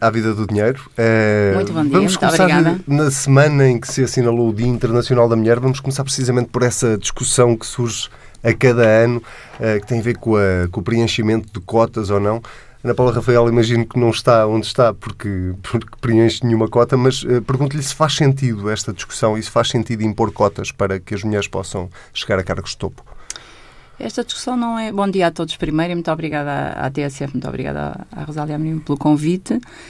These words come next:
Speaker 2: Eh, esta discussão não é uma discussão fácil,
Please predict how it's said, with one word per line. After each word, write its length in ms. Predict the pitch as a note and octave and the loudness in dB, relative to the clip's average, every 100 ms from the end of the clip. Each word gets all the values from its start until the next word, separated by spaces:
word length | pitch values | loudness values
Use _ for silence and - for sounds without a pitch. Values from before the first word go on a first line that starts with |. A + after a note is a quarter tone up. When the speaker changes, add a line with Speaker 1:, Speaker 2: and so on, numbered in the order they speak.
| - - | -20 -8
Speaker 2:
Eh, 400 | - F3 F3 F3 - | 0 2 4 2 0
esta 240 | C4 B3 | 0 0
discussão 320 | B3 - A#3 | -4 -6 -2
não 200 | A3+ A3 | 0 0
é 60 | G#3+ | 0
uma 80 | G#3 | -2
discussão 360 | - - G#3 | -4 -4 -4
fácil, 560 | G3+ - D3 C#3 D3 C3+ | 0 2 2 2 0 0